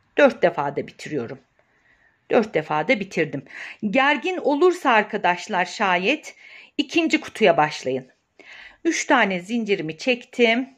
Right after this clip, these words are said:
Şimdi buraya dolgu dolduruyorum arkadaşlar. İki, üç,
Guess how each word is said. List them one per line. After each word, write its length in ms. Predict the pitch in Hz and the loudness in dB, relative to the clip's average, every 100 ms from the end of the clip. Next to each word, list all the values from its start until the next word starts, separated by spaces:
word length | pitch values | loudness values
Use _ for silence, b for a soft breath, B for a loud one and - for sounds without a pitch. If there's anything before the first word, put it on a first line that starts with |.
| _ | _
Şimdi 340 | - - 262 226 | -10 -4 -2 0
buraya 320 | 285 254 277 | 6 6 8
dolgu 360 | 247 202 190 151 | 6 4 0 0
dolduruyorum 580 | 131 131 135 104 110 | 0 -2 -4 -4 -4
arkadaşlar. 680 | 135 131 - - - - 139 - | -6 -10 -10 -10 -10 -8 -8 -6
İki, 800 | 214 - 190 170 160 175 240 - _ b b b b b b b b b b _ - | -10 -6 -2 4 4 4 2 -4 _ b b b b b b b b b b _ -4
üç, 800 | 214 190 165 214 247 - - - | 0 0 0 0 -4 -8 -10 -10